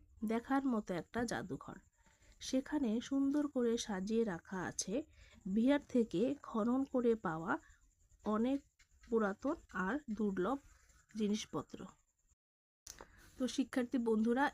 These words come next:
এই, এই পাঠ থেকে অনেক কিছু জানার বিষয় আছে, অনেক ছোট ছোট, আহ, বিষয়।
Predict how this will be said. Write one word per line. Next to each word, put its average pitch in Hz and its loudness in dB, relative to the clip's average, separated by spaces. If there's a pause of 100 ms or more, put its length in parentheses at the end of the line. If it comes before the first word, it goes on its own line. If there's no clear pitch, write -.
এই, 247 2 (800)
এই 220 4
পাঠ 220 2 (680)
থেকে 226 4 (180)
অনেক 240 0
কিছু 220 0
জানার 202 2
বিষয় 196 -2
আছে, 190 -2
অনেক 220 0
ছোট 220 -2
ছোট, 214 -2
আহ, 180 -4
বিষয়। 196 0